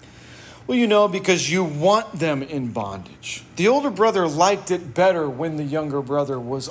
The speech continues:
off squandering his wealth. And he loved it when the younger brother was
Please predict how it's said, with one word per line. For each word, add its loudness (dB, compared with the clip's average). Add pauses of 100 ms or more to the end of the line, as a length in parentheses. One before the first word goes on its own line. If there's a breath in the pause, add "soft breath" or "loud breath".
(100)
off 0
squandering -2
his -6
wealth. -4 (600 loud breath)
And 0
he 2
loved 2
it -2
when -2
the -6
younger -2
brother 0
was -4